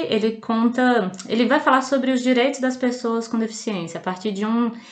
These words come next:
um acampamento específico que existiu, né, é, há muitos anos atrás, que ele era, ele era feito especificamente para receber pessoas com deficiência, pra passar, sei lá, o mês das férias, né, então vários personagens ali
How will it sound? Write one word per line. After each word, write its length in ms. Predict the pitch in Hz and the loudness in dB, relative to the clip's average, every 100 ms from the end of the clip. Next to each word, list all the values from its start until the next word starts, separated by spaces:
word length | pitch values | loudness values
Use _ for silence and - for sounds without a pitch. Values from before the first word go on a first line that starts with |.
| - - - | -20 -10 2
um 80 | |
acampamento 580 | 208 214 240 233 220 208 | 2 4 4 4 4 0
específico 920 | - 269 254 - 233 262 277 - 269 | 0 -2 -2 -2 0 0 0 -4 -4
que 100 | 254 | 0
existiu, 800 | 247 220 226 - - 196 208 277 - - - - | 0 0 -2 -4 -2 2 2 0 -4 -18 -20 -10
né, 760 | 180 175 175 185 185 165 160 | -6 -2 -2 -2 -4 -4 -4
é, 40 | 160 | -4
há 40 | |
muitos 280 | 180 247 233 | 0 0 2
anos 220 | 220 208 | 0 0
atrás, 760 | 202 202 185 202 233 262 254 - | 0 2 4 6 4 2 -2 -6
que 160 | - | -2
ele 200 | 226 220 | 0 2
era, 500 | 226 226 226 208 - - - - | 2 2 2 2 -2 -14 -18 -8
ele 160 | 196 | 0
era 400 | 202 214 214 - _ | 2 2 0 -8 _
feito 400 | - 220 240 247 | 0 4 4 2
especificamente 840 | 277 - 370 370 - 302 254 269 - | -2 0 0 0 2 4 6 4 2
para 160 | 269 | 0
receber 680 | 254 254 254 214 202 240 - | 0 2 2 4 4 2 0
pessoas 300 | 240 226 214 | -2 -2 -2
com 120 | 226 | 0
deficiência, 600 | 214 - 214 185 196 196 | 0 -2 -4 -2 -2 -4
pra 120 | - | -4
passar, 440 | 214 208 214 196 190 | 0 0 2 0 0
sei 160 | 202 | 0
lá, 80 | 190 | 2
o 40 | 185 | 2
mês 140 | 196 | 2
das 220 | 190 190 | 0 -2
férias, 580 | - 165 175 214 269 269 - - - - | -2 0 2 2 0 -4 -12 -20 -18 -8
né, 260 | 175 170 190 | -4 -2 -2
então 340 | 202 208 208 | 0 2 2
vários 260 | 220 285 - | 2 2 0
personagens 640 | 285 285 262 247 247 240 | 0 2 2 2 2 2
ali 540 | 233 202 208 233 240 | 2 4 4 2 -2